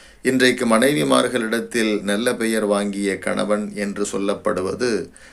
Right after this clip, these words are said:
அது பரவலாக இருந்தாலும் கூட, பல இடங்களில் நாம் பார்க்கலாம், மனைவியிடத்தில் அவருக்கு கெட்ட பெயர் தான் நிலைத்திருக்கும். காரணம் என்னவென்று சொன்னால், இவர் ம-,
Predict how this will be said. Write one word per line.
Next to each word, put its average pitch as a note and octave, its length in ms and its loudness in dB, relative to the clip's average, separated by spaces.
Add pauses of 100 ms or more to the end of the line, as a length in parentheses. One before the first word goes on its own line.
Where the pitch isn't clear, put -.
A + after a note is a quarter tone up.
(140)
அது A#2 340 2
பரவலாக A#2+ 640 4
இருந்தாலும் A2+ 580 0
கூட, G#2 540 2 (280)
பல C3 240 6
இடங்களில் A#2 680 2
நாம் F#2+ 260 -2
பார்க்கலாம், F#2+ 720 -2 (300)
மனைவியிடத்தில் G#2+ 800 0
அவருக்கு F#2+ 420 -4
கெட்ட G2 320 -6
பெயர் F#2+ 280 -6
தான் F#2+ 180 -4
நிலைத்திருக்கும். F2+ 760 -8 (520)
காரணம் D3 480 2
என்னவென்று A2+ 460 -4
சொன்னால், G#2 680 -2
இவர் F#2+ 520 -4
ம-, F#2 80 -8